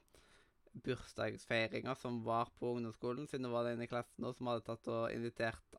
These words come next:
alle i bursdagen sin. Og det samme Hunger Games.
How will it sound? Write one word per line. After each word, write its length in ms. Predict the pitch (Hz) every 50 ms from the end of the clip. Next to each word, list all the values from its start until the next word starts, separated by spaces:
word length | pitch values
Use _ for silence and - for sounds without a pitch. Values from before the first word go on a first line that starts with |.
| - -
alle 460 | - 127 127 120 113 110 110 117 143 - - - _ _ _ _ _ _ _ _ _ _ _ _ _ _ _ _ _ _ _ _ -
i 40 | 120
bursdagen 480 | 120 123 113 - - - 123 120 117 -
sin. 200 | - 139 185 202 _ _ _ _ _ _ _ _ _ _ _ _ _ _ _ _ _ _ _ _ _ _ _ _ _ _ _ _ - - _ _ _ _ _ _ _ _ _ _ _ -
Og 160 | 135 135 131
det 40 | -
samme 280 | - 123 120 120 117 123
Hunger 280 | 107 - - 117 117
Games. 440 | 113 110 107 107 117 - - -